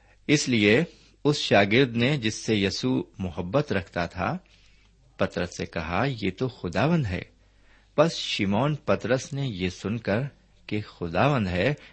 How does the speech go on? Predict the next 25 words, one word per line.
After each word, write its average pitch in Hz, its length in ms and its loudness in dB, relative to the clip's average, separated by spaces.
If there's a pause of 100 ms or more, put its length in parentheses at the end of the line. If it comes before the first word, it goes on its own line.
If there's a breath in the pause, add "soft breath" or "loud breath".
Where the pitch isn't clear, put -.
(200 loud breath)
کرتا 85 360 -4
کمر 87 360 -4
سے 98 180 -4
باندھا 95 440 0 (600 soft breath)
کیونکہ 98 320 -2
ننگا 101 360 0
تھا 107 300 -6 (340 soft breath)
اور 131 260 2 (380)
جھیل 123 360 -2
میں 117 280 -2
کود 90 180 -4 (100)
پڑا۔" 82 220 -4 (1500)
سامعین، 143 380 4
اس 131 240 -2 (140)
عبارت 113 400 4
کا 110 100 2
یہ 101 220 4
فقرہ 98 480 0 (1200)
کہ 107 140 2 (120)
اس 123 160 0
شاگرد 98 600 2
نے 98 240 2
جس 92 180 -4
سے 95 200 -2
یسوع 90 440 -2